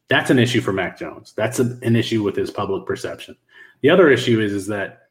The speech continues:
it, it's player comps, okay? Player comps make people feel w-, all warm and fuzzy because they say, "Okay, I've seen this before,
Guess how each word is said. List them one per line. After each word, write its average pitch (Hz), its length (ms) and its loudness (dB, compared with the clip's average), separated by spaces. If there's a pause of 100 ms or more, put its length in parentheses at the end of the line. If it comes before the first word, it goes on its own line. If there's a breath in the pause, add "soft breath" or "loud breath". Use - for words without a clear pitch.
it, 117 240 -8
it's 117 120 -6
player 123 280 0
comps, 117 480 -8 (160)
okay? 110 380 -4 (600 soft breath)
Player 208 200 2
comps 147 300 0
make 123 160 0
people 123 240 -2
feel 117 260 2
w-, 123 220 -4
all 107 360 0
warm 110 220 0
and 101 160 -4
fuzzy 98 300 -4
because 98 260 -6
they 101 80 -4
say, 98 220 -6
"Okay, - 420 -8 (200)
I've 123 180 -4
seen 123 320 0
this 104 160 -6
before, 98 540 -6